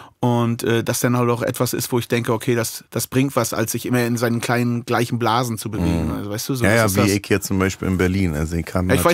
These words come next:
Speaker 2: natürlich
Speaker 1: nicht, wo du dich bewegst,
Speaker 2: mit
Speaker 1: aber
Speaker 2: meinem fetten Arsch jetzt hier gut irgendwie <laughs> posaunen,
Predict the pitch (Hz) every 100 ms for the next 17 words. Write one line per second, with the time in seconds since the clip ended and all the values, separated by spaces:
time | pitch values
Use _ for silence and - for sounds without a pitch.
0 | 196 147 139 139 127 - 117 131 139 -
1 | 101 117 92 95 - 95 95 85 92 -
2 | 98 - 98 85 92 98 90 95 - -
3 | - 85 107 123